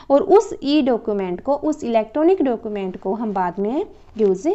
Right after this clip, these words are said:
कर सकते हैं, जो कि दो टाइप का है, फ्लैट बेड और हैंडहेल्ड। फ्लैट बेड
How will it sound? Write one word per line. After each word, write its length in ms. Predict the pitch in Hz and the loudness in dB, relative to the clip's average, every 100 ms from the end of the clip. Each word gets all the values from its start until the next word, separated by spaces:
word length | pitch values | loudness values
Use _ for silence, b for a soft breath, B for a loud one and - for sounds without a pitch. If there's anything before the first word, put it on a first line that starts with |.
| 415 - | -2 0
कर 100 | 214 | 0
सकते 360 | - 220 - | 0 -8 -6
हैं, 180 | 247 262 | -6 -4
जो 140 | 214 | -4
कि 140 | 190 180 | -4 -4
दो 200 | 170 226 | -2 0
टाइप 340 | 247 285 294 | 2 0 0
का 80 | - | -4
है, 160 | 277 302 | -2 -4
फ्लैट 380 | 294 196 170 180 | -4 -6 -4 -4
बेड 240 | 185 190 | -4 0
और 140 | 277 330 | 2 2
हैंडहेल्ड। 580 | 233 240 294 285 285 277 B B B B | 0 -4 -2 0 -2 -2 B B B B
फ्लैट 320 | - 294 302 294 | -2 4 4 6
बेड 240 | 311 277 | 4 4